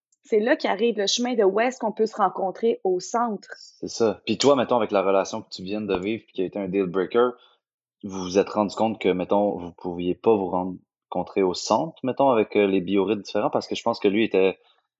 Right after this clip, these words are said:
Speaker 2: euh, tu sais, tu peux nous mettre en contexte un petit peu, genre, le,
Speaker 1: Ouais.
Speaker 2: les, juste pour
Speaker 1: Ben,
Speaker 2: qu'on
Speaker 1: lui,
Speaker 2: comprenne les
Speaker 1: c'était vra-,
Speaker 2: différents rythmes, là.
Speaker 1: ben, au niveau, même au niveau, tu sais, de, de l'énergie en tant que telle, lui était vraiment très matin tôt,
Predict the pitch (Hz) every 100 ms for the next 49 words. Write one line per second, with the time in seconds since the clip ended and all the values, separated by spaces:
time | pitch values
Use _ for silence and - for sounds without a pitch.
0 | _ _ - 104 76 87 - - 104 -
1 | 107 104 110 101 - 95 110 - 95 -
2 | - 135 139 135 110 104 101 - 240 247
3 | - 98 98 98 - 185 214 - 233 226
4 | 311 - 262 226 226 98 95 90 120 -
5 | 131 127 - - - _ _ _ _ _
6 | _ _ 233 240 - 262 262 262 240 320
7 | 285 294 269 226 208 262 262 226 196 196
8 | 208 220 233 220 202 262 - 202 185 -
9 | 226 254 208 226 226 202 190 190 196 208
10 | 208 233 214 185 175 196 185 - 226 240